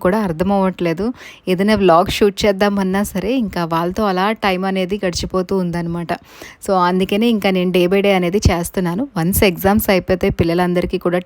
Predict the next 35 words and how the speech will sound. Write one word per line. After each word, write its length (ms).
టెన్షన్ 380
ఫ్రీ 180
అయిపోతారు. 400
ఇంకా 360
వాళ్ళతో 400
పాటు 200
మనం 200
కూడా 160
కొద్దిగా 440
ఫ్రీగా 380
ఉండొచ్చు 320
అనమాట. 340
And 200
ఇంకా 220
అందరికీ 420
కూడా 160
నెక్స్ట్ 260
వెకేషన్స్ 460
అనేవి 280
స్టార్ట్ 420
అయిపోతాయి, 520
ఇంకా 160
బిజీగా 460
ఉంటారు. 320
But 140
సమ్మర్ 400
కదా, 200
కొద్దిగా 320
మనం 380
ఇంట్లో 260
ఉండి 160
రెస్ట్ 320
తీసుకుంటే 500
బాగుంటుంది. 580
And 160